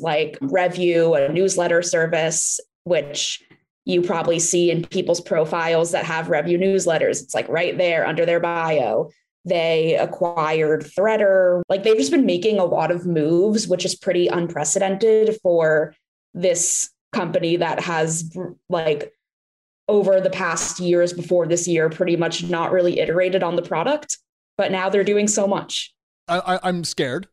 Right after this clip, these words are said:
Speaker 2: that Jack leaving might, might derail that, but he seems to have complete confidence in the new C E O. The board gave him unanimous consent.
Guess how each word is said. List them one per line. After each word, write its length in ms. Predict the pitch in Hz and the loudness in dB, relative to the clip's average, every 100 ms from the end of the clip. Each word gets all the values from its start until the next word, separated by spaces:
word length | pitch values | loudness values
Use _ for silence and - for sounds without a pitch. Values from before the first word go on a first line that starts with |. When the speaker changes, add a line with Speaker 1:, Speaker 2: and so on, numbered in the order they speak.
| _ | _
Speaker 2:
that 400 | - 151 151 135 _ 143 | -8 -2 -2 -2 _ -4
Jack 300 | 165 156 160 | -2 0 0
leaving 280 | 151 147 | 0 0
might, 340 | 143 143 127 - | -2 -2 -4 -8
might 300 | 156 151 123 | -4 -2 -2
derail 300 | 143 147 151 | -2 0 0
that, 180 | 139 131 | -2 -2
but 80 | |
he 80 | 160 | -4
seems 260 | 170 202 196 | -2 -2 -2
to 60 | 170 | -2
have 320 | 160 147 135 _ _ _ _ | -2 -2 -4 _ _ _ _
complete 320 | 170 160 214 | -4 -2 -2
confidence 580 | - 147 139 170 302 - - | 0 -2 -2 -6 -8 -12 -6
in 140 | 160 | -2
the 80 | 156 | 0
new 320 | 151 147 147 | 0 2 2
C 200 | 139 151 135 | 2 -2 -2
E 160 | 139 | -2
O. 180 | 135 151 | 0 -2
The 100 | 165 | -4
board 320 | 117 151 151 | 0 0 0
gave 160 | 151 147 | -2 -2
him 120 | 147 | -2
unanimous 580 | 135 143 143 143 139 - | -4 -4 -4 -4 -6 -6
consent. 400 | 147 127 151 | -8 -8 -8